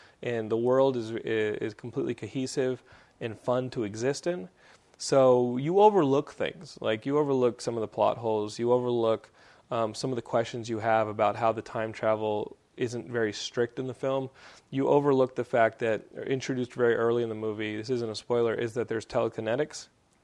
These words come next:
Uh, there are some humans who've been born with telekinesis, and they're known as T Ks, and it starts to, uh, later in the film, create a little bit of a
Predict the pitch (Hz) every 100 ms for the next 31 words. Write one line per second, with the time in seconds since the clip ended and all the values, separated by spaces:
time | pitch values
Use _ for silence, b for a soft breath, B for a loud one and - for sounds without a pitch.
0 | - 127 120 110 104 - 120 113 - 120
1 | 113 120 127 120 117 123 107 104 107 110
2 | 110 - 113 104 117 139 143 135 - B
3 | B B B B 123 117 110 113 110 -
4 | - 113 143 131 127 123 139 123 127 123
5 | 120 - B B B - 143 - 196 -
6 | - 139 127 110 - _ _ _ - 131
7 | 139 139 147 147 131 117 127 117 107 -
8 | 127 123 120 117 110 113 110 107 - -